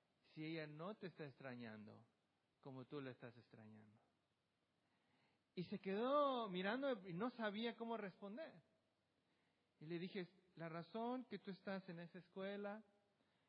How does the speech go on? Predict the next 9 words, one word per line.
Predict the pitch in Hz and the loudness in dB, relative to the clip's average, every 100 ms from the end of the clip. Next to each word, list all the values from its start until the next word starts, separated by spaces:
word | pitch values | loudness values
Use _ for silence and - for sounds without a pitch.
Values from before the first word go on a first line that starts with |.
| _ | _
es | 143 156 | -6 -4
no | 180 185 | -2 -2
solo | 196 190 180 | 2 2 2
para | 170 156 | 2 2
que | 151 | 0
puedas | 139 151 160 - | -2 0 0 -2
tener | 143 143 - - | -6 -6 -8 -8
una | 160 220 220 131 143 - _ _ _ _ | -4 -4 -2 -4 -6 -14 _ _ _ _
amiga, | 120 117 110 104 | -6 -4 -4 -6